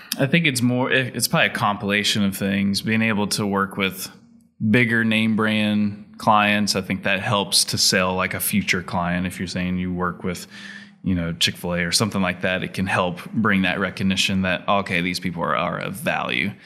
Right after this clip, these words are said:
And so I think just working slowly and slowly and slowly, having that portfolio of, you know, I've worked with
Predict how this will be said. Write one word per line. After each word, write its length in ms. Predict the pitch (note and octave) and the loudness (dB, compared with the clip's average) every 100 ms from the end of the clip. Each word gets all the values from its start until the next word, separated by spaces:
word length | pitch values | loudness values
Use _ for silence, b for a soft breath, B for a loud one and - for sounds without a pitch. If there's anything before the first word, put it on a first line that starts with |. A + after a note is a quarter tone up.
| B B B | B B B
And 120 | - F#2+ | 0 4
so 160 | F#2+ | 4
I 60 | F#2+ | 4
think 300 | G#2 F2+ - | 2 0 -2
just 320 | G#2+ - - B B B | -2 -2 -4 B B B
working 600 | G#2 A2 A#2 A2+ G#2+ G#2+ G#2 | 0 4 4 2 2 2 0
slowly 400 | - A2 G#2 G2+ | 0 2 2 2
and 100 | G2 | 0
slowly 220 | G#2+ G2 | 0 -2
and 80 | F#2+ | -2
slowly, 240 | G2+ F#2+ | -2 -2
having 360 | F2+ G2+ G2 G2 | 0 0 0 0
that 160 | F#2 | -2
portfolio 500 | - G2 - F#2+ F#2+ | -4 -8 -6 -4 -4
of, 200 | F#2 F2+ - - | -6 -8 -8 -2
you 100 | G2 | 0
know, 100 | F2+ | 2
I've 200 | F#2 F#2 | 0 -2
worked 200 | F2+ - | -8 -8
with 200 | F2 | -12